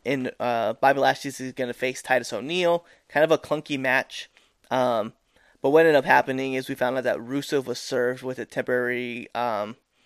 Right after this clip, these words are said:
restraining order for that day and that he couldn't be in the arena 'cause he got served by a random fan.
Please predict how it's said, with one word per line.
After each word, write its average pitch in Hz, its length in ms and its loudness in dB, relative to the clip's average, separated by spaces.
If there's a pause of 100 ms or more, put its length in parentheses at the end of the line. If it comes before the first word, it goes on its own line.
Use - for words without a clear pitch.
(140)
restraining 170 400 0
order 139 480 2 (420)
for 156 500 2
that 139 220 6
day 131 220 2
and 127 80 -2
that 117 140 -2
he 139 120 -6
couldn't 120 240 -10
be 127 140 -8
in 117 60 -8
the 92 60 -8
arena 160 460 2 (400)
'cause 131 160 -6
he 135 80 -2
got 127 180 2
served 127 280 -2
by 120 300 2
a 110 140 -4
random 120 480 -2
fan. 151 440 -2